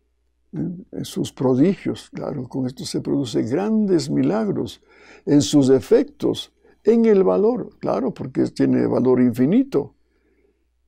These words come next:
"que sea conocido lo que yo hice por las criaturas y lo que deben hacer ellas.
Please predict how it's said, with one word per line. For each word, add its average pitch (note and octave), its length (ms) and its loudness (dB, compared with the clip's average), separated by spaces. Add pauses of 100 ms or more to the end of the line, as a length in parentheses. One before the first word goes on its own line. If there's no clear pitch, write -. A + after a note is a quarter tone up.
(240)
"que C#3+ 120 2
sea F3+ 360 4
conocido G#3 840 2
lo A#2 240 2
que C3 200 2
yo D3 180 6
hice G#3 360 2
por B2+ 220 2
las A#2+ 180 0
criaturas C3 760 2 (760)
y C3+ 120 2
lo - 180 2
que B2+ 120 -4
deben D#3+ 380 2
hacer C3 420 0
ellas. E3+ 640 0